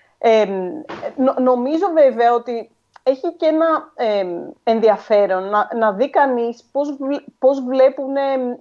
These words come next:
οι, οι νέοι, ε,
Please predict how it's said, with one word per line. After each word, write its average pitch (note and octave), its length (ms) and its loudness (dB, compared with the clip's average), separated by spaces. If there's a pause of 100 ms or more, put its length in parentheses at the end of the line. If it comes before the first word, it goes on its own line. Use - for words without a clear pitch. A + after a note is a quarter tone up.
(120)
οι, G#3 360 -8
οι G#3+ 140 -2
νέοι, G#3+ 600 2 (460)
ε, G3+ 640 2